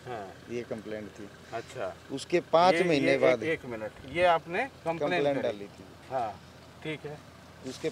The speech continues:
Speaker 2: पाँच महीने बाद एससी साहब का letter आया है कि भाई, आप complaint का जवाब तैयार करना और आप आ जाएं।
Speaker 1: हाँ।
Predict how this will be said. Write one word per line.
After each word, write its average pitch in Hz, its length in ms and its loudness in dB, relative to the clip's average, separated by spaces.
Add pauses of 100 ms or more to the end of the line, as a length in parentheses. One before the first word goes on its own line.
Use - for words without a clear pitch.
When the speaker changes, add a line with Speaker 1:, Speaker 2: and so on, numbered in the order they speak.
Speaker 2:
पाँच 165 280 6
महीने 135 320 0
बाद 135 240 4
एससी 147 240 0
साहब 147 280 4
का 127 60 2
letter 123 300 -2
आया 110 200 0
है 120 100 -4
कि 131 140 -6
भाई, 131 120 0
आप 127 220 4 (460)
complaint 127 440 -2
का 123 120 0
जवाब 120 340 -2 (200)
तैयार 120 180 2
करना 110 300 -4
और 139 140 0
आप 123 180 0
आ 95 80 -4
जाएं। 90 540 -12
Speaker 1:
हाँ। 104 160 -10